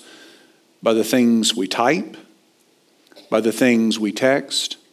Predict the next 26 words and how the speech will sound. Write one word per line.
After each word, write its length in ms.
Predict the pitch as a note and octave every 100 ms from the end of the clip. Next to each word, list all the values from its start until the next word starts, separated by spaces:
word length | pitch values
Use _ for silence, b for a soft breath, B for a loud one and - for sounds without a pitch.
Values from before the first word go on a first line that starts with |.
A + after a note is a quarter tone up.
| _ b b b
by 80 | -
the 140 | A2
things 440 | G#2 C3 A#2 A#2 G#2+
we 140 | G#2
search, 720 | G2+ C#3+ C#3+ C#3 - - - b b b b b
by 100 | -
the 80 | G#2
way 220 | A2+ A#2
that 100 | A2+
we 140 | A2+
strike 400 | G#2 - A#2 G#2+
out 420 | C3 C3+ C3+ - -
at 140 | B2
someone. 400 | - C3 B2 B2+
You 80 | D3+
know, 220 | D#3+ B2+ - b b b b -
in 100 | B2
my 240 | C3+ F#3
experience, 920 | D#3+ A#2+ - D3+ C3+ A2+ G#2 - - - _ _ B B B B B _
most, 800 | A#2+ C3+ E3+ G#3 A#3+ - - - - _ _ _ _ _ _ -
uh, 280 | B2+ B2+ C#3 - - _ _ _
most 360 | D3 F3+ A3 -
infidelity, 960 | F#3+ G3 F#3 D#3 C#3 C3+ A2+ F2+ F2 - _ _ _ _ _ _ _ -
most 320 | C#3+ F#3+ -
marital 340 | E3 E3+ E3 E3+
infidelity 880 | D3+ D3+ D3 C3 A#2 A2+ A2 G#2+